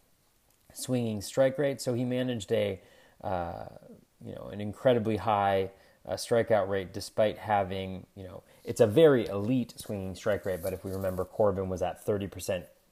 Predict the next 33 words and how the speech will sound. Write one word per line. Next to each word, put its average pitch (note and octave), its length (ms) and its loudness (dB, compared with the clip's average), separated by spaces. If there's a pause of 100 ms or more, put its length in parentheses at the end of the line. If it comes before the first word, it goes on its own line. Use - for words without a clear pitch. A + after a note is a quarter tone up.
K G2 220 -6
percentage, F2 640 -8 (400)
uh, F2+ 160 0
where F2+ 160 0
his F#2 120 -2
swinging G2 320 -4
strike F2+ 280 -2
rate F#2 100 0
was F2 160 -6
at E2+ 180 -4
fifteen F#2 280 -10
point E2+ 240 -12
six - 200 -12
percent. - 520 -16
So F2+ 220 0
that C#3 180 0
might F#3+ 180 2
be D#3 100 -4
slightly, C3 720 2 (340)
um, G#2 440 0 (120)
elevated. A#2+ 760 4
The A2+ 60 -2
general A2+ 480 2
rule G#2 500 0
is, F#2 360 -8
is F#2+ 200 -8
to - 140 -8
multiply G2+ 600 -2
the F#2+ 60 -4
swinging F#2+ 340 -10
strike F#2 340 -4
rate F2+ 260 -6
by E2+ 340 -6